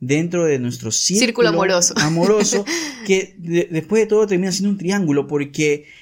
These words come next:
Speaker 1: este
Speaker 2: Ah, un
Speaker 1: problema
Speaker 2: tria-, un triángulo amoroso
Speaker 1: Sí, sí.
Speaker 2: es.
Speaker 1: Porque de alguna forma esto termina afectando, eh, y lo, lo escuchábamos en algún momento, que es como que este triángulo amoroso es tú como varón,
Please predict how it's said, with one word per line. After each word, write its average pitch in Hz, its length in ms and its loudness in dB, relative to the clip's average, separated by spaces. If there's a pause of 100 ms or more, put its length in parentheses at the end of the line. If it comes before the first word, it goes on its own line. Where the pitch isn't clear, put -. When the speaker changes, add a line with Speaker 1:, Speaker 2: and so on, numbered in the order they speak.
Speaker 1:
este 180 220 -2
Speaker 2:
Ah, - 40 4
un 196 60 -2
Speaker 1:
problema 202 400 2
Speaker 2:
tria-, 220 100 0
un 269 140 -4
triángulo 233 560 -2
amoroso 185 540 0
Speaker 1:
Sí, 185 60 -4
sí. 190 60 -6
Speaker 2:
es. - 200 -12 (300)
Speaker 1:
Porque 165 600 0
de 160 100 0
alguna 208 280 -2
forma 208 420 0
esto 190 180 -2
termina 180 380 -4
afectando, 151 680 -4 (480)
eh, 123 240 -6
y 143 100 -6
lo, 135 140 -2
lo 143 160 -4
escuchábamos 139 520 -4
en 143 60 -6
algún 139 200 -6
momento, 147 400 -4 (460)
que 147 560 2 (400)
es 202 140 0
como 202 300 -2
que 156 460 0
este 185 220 -2
triángulo 190 320 -2
amoroso 170 400 0
es 175 360 -2 (220)
tú 208 180 -4
como 220 220 -2
varón, 196 400 -2